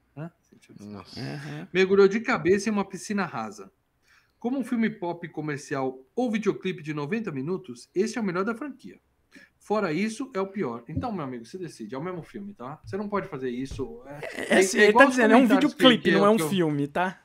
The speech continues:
Speaker 2: Hum.
Speaker 3: É isso que ele quer
Speaker 1: Não,
Speaker 3: dizer.
Speaker 1: é, é igual, é, é igual os comentários que... Tirando a parte ruim, o filme é ótimo. Tirando a parte boa, o filme é, é um filme. Julga o filme todo, cara.
Speaker 3: Hum.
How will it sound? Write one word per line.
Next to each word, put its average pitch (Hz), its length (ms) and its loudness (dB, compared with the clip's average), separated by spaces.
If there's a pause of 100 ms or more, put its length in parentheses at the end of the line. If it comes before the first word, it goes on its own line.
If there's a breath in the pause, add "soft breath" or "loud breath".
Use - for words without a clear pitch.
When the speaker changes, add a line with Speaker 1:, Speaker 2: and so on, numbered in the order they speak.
Speaker 2:
Hum. - 140 -14
Speaker 3:
É 254 100 -2
isso 254 160 -4
que 254 80 -2
ele 220 80 0
quer 208 140 -4
Speaker 1:
Não, 135 80 -6
Speaker 3:
dizer. 156 120 -4
Speaker 1:
é, 208 200 2
é 247 80 4
igual, 277 340 -4
é, 254 260 -2
é 247 140 0
igual 262 240 -2
os 269 100 -6
comentários 214 600 -2
que... 190 260 -10
Tirando 294 400 0
a 277 60 -4
parte 247 380 -4
ruim, 226 160 -2
o 240 40 -6
filme 247 220 -6
é 202 60 -2
ótimo. 151 320 -8
Tirando 302 340 -6
a 294 60 -4
parte 254 340 -6
boa, 220 200 -6
o - 20 -6
filme 233 180 -4
é, 170 80 -6 (240 loud breath)
é 220 80 -4
um 277 100 -4
filme. 208 320 -2
Julga 240 260 -4
o 269 40 -6
filme 247 300 -8
todo, 113 300 -10
cara. 143 180 -14
Speaker 3:
Hum. 143 120 -12